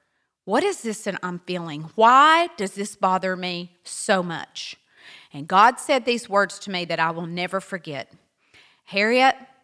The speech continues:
the women of your church will carry someone's spiritual D N A.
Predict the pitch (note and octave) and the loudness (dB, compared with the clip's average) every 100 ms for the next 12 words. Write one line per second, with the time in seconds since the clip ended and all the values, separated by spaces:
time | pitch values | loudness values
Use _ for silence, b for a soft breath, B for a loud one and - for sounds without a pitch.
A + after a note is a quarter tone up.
0 | b b b _ F#3 F3 F3+ A3+ C4+ D4+ | b b b _ -8 -6 0 2 4 0
1 | - G#3+ G3+ G#3 A3+ - A#3+ F3 C#3 - | -2 -2 -2 -4 -6 -2 0 0 -2 -10
2 | - - F3+ G#3 B3 C4 - B3+ F#3 E3+ | -14 -10 0 4 4 2 -2 2 4 2
3 | F3 - - - - D#4 D4+ A3 D#3 C#3+ | -2 -12 -18 -14 2 4 4 2 -2 -4
4 | D#3 - F#3+ - - G3 F#3+ - F#3+ F3+ | -10 -14 -16 -16 -4 0 0 0 -4 -2
5 | F3 E3+ F3 D3+ - | -4 -4 -4 -6 -10